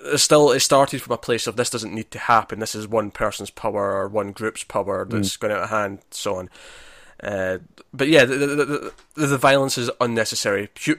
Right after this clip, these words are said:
Speaker 1: apes die, humans die, all of it is not needed.
Speaker 2: Yeah, n-, no one's really going to win at the end of it.
Speaker 1: No, no, not, not at all. And I, I think it, it's, it's very much an anti-war movie. And the fact that that was an anti-war movie, then we're getting into a movie called War for the Planet of the Apes. Like, wh-,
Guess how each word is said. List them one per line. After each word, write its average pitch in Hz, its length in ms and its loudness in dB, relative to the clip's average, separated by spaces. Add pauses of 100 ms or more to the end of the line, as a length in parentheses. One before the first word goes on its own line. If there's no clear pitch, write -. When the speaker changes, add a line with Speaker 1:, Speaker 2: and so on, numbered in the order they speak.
Speaker 1:
apes 139 320 2
die, 120 300 4
humans 120 480 -2
die, 113 460 -2 (300)
all 127 220 4
of 117 100 -2
it 120 120 0
is 110 120 -6
not 107 200 -2
needed. 101 360 -10 (200)
Speaker 2:
Yeah, 95 100 0
n-, 107 220 -2
no 131 180 4
one's 117 440 2
really 101 360 2
going 95 220 0
to 95 100 -2
win 90 300 -2
at 85 100 -8
the 92 100 -2
end 87 160 -2
of 85 100 -4
it. 87 120 -6 (360)
Speaker 1:
No, 101 280 -8 (320)
no, 101 280 -6
not, 127 220 2
not 127 220 0
at - 60 -6
all. 95 280 -6
And 110 160 -2
I, 110 220 2
I 127 40 0
think 120 200 -2
it, 143 240 2
it's, 156 120 -2
it's 151 180 0
very 156 180 6
much 139 180 4
an 120 80 0
anti-war 113 440 0
movie. 101 340 -8 (340)
And 127 120 2
the 127 40 -2
fact 175 220 4
that 139 60 -2
that 123 180 4
was 147 100 2
an 151 60 2
anti-war 147 480 2
movie, 147 200 -2
then 123 120 0
we're 123 80 -2
getting 120 120 -2
into 120 160 -4
a 110 40 0
movie 117 180 -4
called 117 320 -2
War 117 200 0
for - 100 -10
the 117 80 -6
Planet 117 280 0
of 87 60 -8
the 101 220 -4
Apes. - 220 -6
Like, 113 160 -4
wh-, - 160 -8